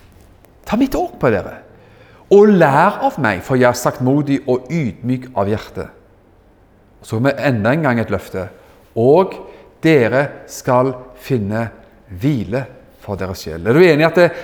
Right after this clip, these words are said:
fred og hvile er, høres nok så likt ut? Det er liksom sam-, <laughs> det er samme natur. Det er i samme kategori. Altså, man kan få en bytte, et godt bytte hos Gud. Vi bringer vår byrde,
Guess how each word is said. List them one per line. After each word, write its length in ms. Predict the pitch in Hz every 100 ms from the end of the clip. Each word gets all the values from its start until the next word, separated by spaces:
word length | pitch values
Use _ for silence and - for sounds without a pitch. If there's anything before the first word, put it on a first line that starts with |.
| -
fred 580 | - - 143 160 185 -
og 100 | 151
hvile 380 | 156 147 110 151
er, 100 | 131
høres 460 | 131 147 135 151 147
nok 220 | 156 156
så 120 | - 139
likt 260 | 135 -
ut? 220 | 135 95 - _ _ _
Det 140 | 131 127
er 80 |
liksom 320 | 147 143 143 135
sam-, 240 | 123 151 120 123
<laughs> 80 | -
det 240 | 165 131 147
er 60 |
samme 260 | - 151 131
natur. 460 | 160 165 202 151 - - - - - _
Det 80 | -
er 60 | 147
i 20 |
samme 240 | 160 151
kategori. 540 | 156 175 190 175 185 190 - - - - _ _ _ _ _ _ _ _ _
Altså, 180 | 120 -
man 120 | 139
kan 220 | 135 143 123 - - 127 123
få 120 | 156
en 160 | 156 160
bytte, 480 | 196 - - - -
et 180 | 131 -
godt 320 | 202 - -
bytte 360 | 185 - -
hos 120 | 180 -
Gud. 340 | 233 - - - _ _ _ _ - -
Vi 80 |
bringer 440 | 113 - 165 120 151 131
vår 460 | 147 135 160 - - - - _ _ _ -
byrde, 480 | 190 135 120 143